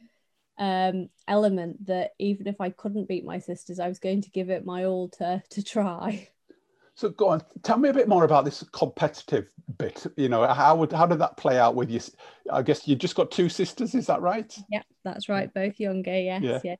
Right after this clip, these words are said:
Speaker 1: two
Speaker 2: Uh,
Speaker 1: sisters.
Speaker 2: and, and how, how did that play out in the family, and what, what role did that play, do you think, in terms of really driving you forward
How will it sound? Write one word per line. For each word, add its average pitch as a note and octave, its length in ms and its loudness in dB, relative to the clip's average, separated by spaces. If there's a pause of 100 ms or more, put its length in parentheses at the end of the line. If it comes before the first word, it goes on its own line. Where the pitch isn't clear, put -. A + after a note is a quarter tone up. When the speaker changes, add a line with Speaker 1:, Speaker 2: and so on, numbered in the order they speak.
(100)
Speaker 1:
two G3+ 160 -8
Speaker 2:
Uh, - 120 -4
Speaker 1:
sisters. G3 280 -12 (220)
Speaker 2:
and, D3 180 -2
and D3+ 200 0
how, F#3 260 4
how F#3+ 240 2
did F3 140 -2
that E3+ 180 2
play C#3 240 4
out C3 240 4
in C#3 60 0
the B2+ 60 2
family, B2 420 2
and A2+ 160 0
what, C3+ 160 2
what D3 360 -2
role C#3 260 8
did B2 180 4
that G#2+ 180 4
play, G#2 180 -2
do G2+ 120 -6
you G#2 40 -2
think, G#2+ 280 -6
in G#2+ 80 -6
terms G#2+ 260 -4
of G#2 140 -6
really A2+ 260 -2
driving G#2 400 -2
you G#2 140 -4
forward G2 420 -4